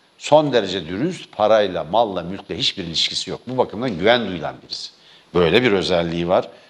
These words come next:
Bunu da belirtmek lazım. Hasan Rouhani'ye karşı iki bin on yedide gerçekleşen Cumhurbaşkanlığı seçimlerinde aday oluyor ve kaybediyor. İki bin on dokuzda ise seçimleri kaybetmesine rağmen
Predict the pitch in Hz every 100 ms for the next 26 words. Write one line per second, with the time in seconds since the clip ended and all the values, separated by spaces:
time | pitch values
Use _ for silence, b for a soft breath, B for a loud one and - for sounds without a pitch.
0 | B 104 113 117 104 98 113 - 95 85
1 | 98 - B B B B 110 - 160 147
2 | 139 160 160 147 135 120 120 127 135 139
3 | 156 143 120 127 123 - 117 110 104 117
4 | 98 123 131 117 - 113 107 101 101 -
5 | 107 107 104 110 117 120 151 - 107 127
6 | 139 101 123 151 - 139 139 107 85 104
7 | - _ b b b b b b - -
8 | 139 147 147 202 185 - 135 110 107 -
9 | 117 151 - - _ b b b _ _
10 | _ _ _ _ _ - 101 123 127 127
11 | - 147 135 101 110 - 104 98 95 120
12 | 101